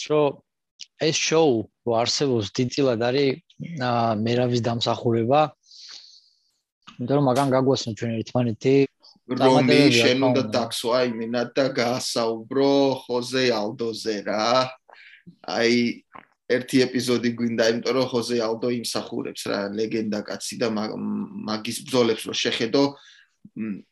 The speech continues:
Speaker 2: სუ ოქრო-, ოქროს ქამრები უწერია გვერდზე რა, რამდენი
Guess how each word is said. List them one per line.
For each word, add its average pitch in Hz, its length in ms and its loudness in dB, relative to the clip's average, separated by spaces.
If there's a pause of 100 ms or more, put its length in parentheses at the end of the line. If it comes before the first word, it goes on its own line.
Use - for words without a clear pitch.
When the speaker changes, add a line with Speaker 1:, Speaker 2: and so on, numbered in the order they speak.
Speaker 2:
სუ - 340 2 (140)
ოქრო-, 127 400 2 (160)
ოქროს 131 400 0
ქამრები 120 720 0
უწერია 123 480 0
გვერდზე 113 400 -2
რა, 113 120 -4 (120)
რამდენი 123 400 -2